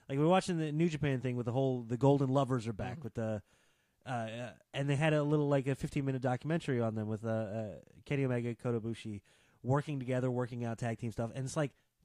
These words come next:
Speaker 1: that's what I want out of a tag team.
Speaker 2: Right.
Speaker 1: Seeing them work together like they haven't missed a beat. No, they work really hard to make it
Speaker 2: You
Speaker 1: look
Speaker 2: have
Speaker 1: like they
Speaker 2: my
Speaker 1: haven't missed
Speaker 2: shirt? Did you see that one?
Speaker 1: Yes. Where'd you get it? Uh, one of them. I, I love you.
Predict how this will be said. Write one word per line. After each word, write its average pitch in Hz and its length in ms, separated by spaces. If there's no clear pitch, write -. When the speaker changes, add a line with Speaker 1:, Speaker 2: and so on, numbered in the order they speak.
Speaker 1:
that's 339 200
what 269 120
I 233 40
want 247 200
out 165 80
of 135 80
a - 20
tag 254 260
team. 98 240
Speaker 2:
Right. 104 280
Speaker 1:
Seeing 240 260
them 202 140
work 190 200
together 165 400
like 131 220
they 135 120
haven't 139 280
missed 135 180
a 131 40
beat. 151 260
No, 185 160
they 120 120
work 156 200
really 147 280
hard 190 240
to 123 60
make 120 120
it 113 40
Speaker 2:
You 113 40
Speaker 1:
look 160 80
Speaker 2:
have 113 80
Speaker 1:
like 110 80
they 113 80
Speaker 2:
my 107 80
Speaker 1:
haven't - 60
missed 101 80
Speaker 2:
shirt? 294 80
Did 127 60
you - 200
see 156 80
that 151 200
one? 196 200
Speaker 1:
Yes. 180 540
Where'd 226 120
you 226 80
get 185 80
it? - 140
Uh, 117 240
one 120 180
of 117 80
them. 113 280
I, 110 60
I 101 60
love 104 120
you. 107 100